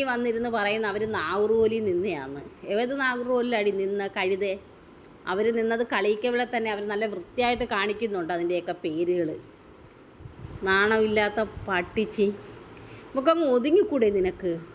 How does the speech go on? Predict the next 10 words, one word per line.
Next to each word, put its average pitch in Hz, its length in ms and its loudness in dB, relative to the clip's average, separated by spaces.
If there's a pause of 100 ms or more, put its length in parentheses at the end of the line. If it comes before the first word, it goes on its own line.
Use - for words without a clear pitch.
(1600)
ഒരു 233 120 6 (140)
സെമീറ, 226 460 4 (280)
തമ്പാക്ക് 208 540 0
വെക്കുന്ന 233 340 0
ഒരു 311 80 2 (140)
സെമീറ 220 460 4 (120)
വന്ന് 240 240 2
എന്തൊക്കെ 226 280 0 (100)
ചീത്തകളാ 208 500 2
പറയുന്ന? 180 380 2